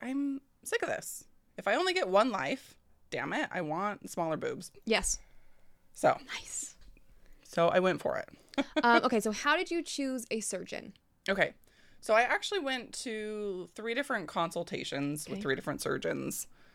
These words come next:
Speaker 1: Um, and narrowing down which surgeons, I just asked people. I was like, "Hey, who's good?" You know,
Speaker 2: Yeah.
Speaker 1: on social media, wherever. And so I had three different consultations,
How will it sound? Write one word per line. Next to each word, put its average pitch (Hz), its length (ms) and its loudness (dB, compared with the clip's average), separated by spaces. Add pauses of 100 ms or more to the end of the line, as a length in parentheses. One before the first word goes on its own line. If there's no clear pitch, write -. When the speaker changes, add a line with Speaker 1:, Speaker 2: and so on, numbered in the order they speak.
(340)
Speaker 1:
Um, 147 600 4 (560)
and 143 520 0
narrowing 185 520 4
down 151 280 4
which 151 220 2
surgeons, 143 380 -4
I 139 80 -2
just - 200 -12
asked - 300 -4
people. - 360 -8
I - 40 -4
was - 120 -8
like, - 160 -4
"Hey, 196 200 -2
who's 196 220 -6
good?" 156 540 0 (120)
You - 60 -12
know, - 80 -10
Speaker 2:
Yeah. 208 100 6
Speaker 1:
on 226 80 -6
social 143 260 -4
media, 143 280 -2
wherever. 139 400 0 (640)
And 226 80 -10
so 208 80 0
I 208 60 2
had 202 180 2
three 254 160 0
different 277 260 -2
consultations, 196 1000 -2